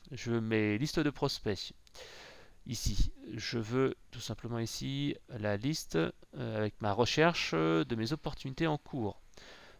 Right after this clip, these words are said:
Je veux par exemple aussi avoir un rapport qui s'appelle par exemple ici dans ma liste les opportunités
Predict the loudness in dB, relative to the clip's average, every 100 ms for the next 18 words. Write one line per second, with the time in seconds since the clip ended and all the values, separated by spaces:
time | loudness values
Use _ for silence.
0 | -14 -6 -4 0 0 2 2 2 0 -2
1 | -2 -4 0 2 2 2 2 2 2 -2
2 | 0 4 4 6 6 8 6 4 2 -10
3 | -20 -20 -12 -6 -2 -2 0 0 0 -6
4 | -4 -6 -4 -4 -4 -4 -2 0 -2 -4
5 | -8 -10 -10 -8 -6 -4 -4 -8 -16 -14
6 | -8 -6 -4 -4 -4 -4 -8 0 -2 -2
7 | -12 -20 -20 -16 2 2 2 0 0 2
8 | 0 0 -4 -6 -4 0 0